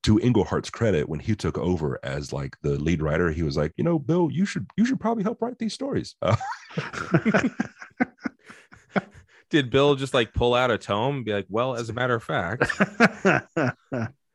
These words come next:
Speaker 2: I have some notes." Like,
Speaker 1: I may know a thing or two, right? Yeah, that's
Speaker 2: <laughs> Yeah.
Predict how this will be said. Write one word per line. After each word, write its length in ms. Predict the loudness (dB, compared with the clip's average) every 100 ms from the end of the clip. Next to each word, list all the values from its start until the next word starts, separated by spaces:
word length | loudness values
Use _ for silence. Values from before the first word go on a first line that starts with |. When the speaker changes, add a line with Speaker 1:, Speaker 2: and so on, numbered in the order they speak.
| -10
Speaker 2:
I 60 |
have 260 | -4 -4 -4
some 200 | -6 -4
notes." 640 | 0 2 2 0 -4 0 0 2
Like, 180 | 2 0 -2 -8 -12 -18 _ 0 0
Speaker 1:
I 60 |
may 160 | 0 2
know 180 | 2 2
a 60 |
thing 240 | 2 0 0
or 80 |
two, 240 | -2 -2 0
right? 220 | 2 2
Yeah, 180 | 2 2
that's 720 | 0 0 0 0 -2 -2 0
Speaker 2:
<laughs> 0 |
Yeah. 240 | 2 2